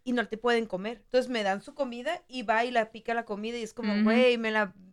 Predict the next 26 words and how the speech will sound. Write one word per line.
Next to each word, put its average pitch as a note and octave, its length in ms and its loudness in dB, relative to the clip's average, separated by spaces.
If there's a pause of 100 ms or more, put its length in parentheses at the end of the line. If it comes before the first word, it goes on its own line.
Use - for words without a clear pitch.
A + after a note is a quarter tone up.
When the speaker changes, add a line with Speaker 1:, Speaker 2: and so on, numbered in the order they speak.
(120)
Speaker 1:
cargaron, G#3 680 0
no F#3+ 180 2
lo G#3+ 180 6
hagas". G3+ 340 4
Eso A#3 140 0
es C4 60 0
muy C4+ 180 4
naco. B3+ 360 2 (360)
Eh, C4 240 8
a A#3+ 120 6
mí B3+ 220 4
si D4+ 140 -4
m-, B3+ 340 -2
le G#3+ 140 -4
meten G#3+ 260 -2
la A#3 80 0
mano G#3+ 340 -2
a G#3+ 60 0
mi G#3 140 -4
comida G3 400 -2
me G#3 100 -2
da F#3 120 -2
un F#3 120 -10
poquito - 320 -20
de F3 80 -8
asco. - 220 -20